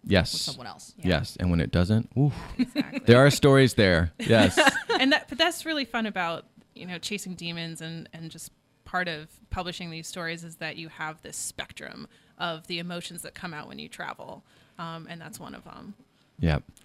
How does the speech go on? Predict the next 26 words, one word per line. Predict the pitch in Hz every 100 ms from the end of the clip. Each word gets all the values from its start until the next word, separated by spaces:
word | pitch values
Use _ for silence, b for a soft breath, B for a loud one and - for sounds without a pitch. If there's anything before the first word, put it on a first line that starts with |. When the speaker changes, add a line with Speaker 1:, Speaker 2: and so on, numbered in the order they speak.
| -
Speaker 2:
Right. | 143 - B B B
And | 240
it's | 226
been, | 220 202 190 180
you | -
know, | 196
and | 190
then | 208
we | 226
have | 226 190 175 - b b b b b b b _ _ _ -
a | 170 143 160
department | 190 185 226 220 180
that |
we | 180 175
call | 202 196 170
profiles, | - 180 170 135 113 113 - _
uh, | 180
portraits. | - 202 - - -
We | 185
call | 220
it | 165
portraits, | 185 160 143 -
and | 180
it's | 175
profiles | - 247 226 214 196 190 185 -
of | 175 165 156 156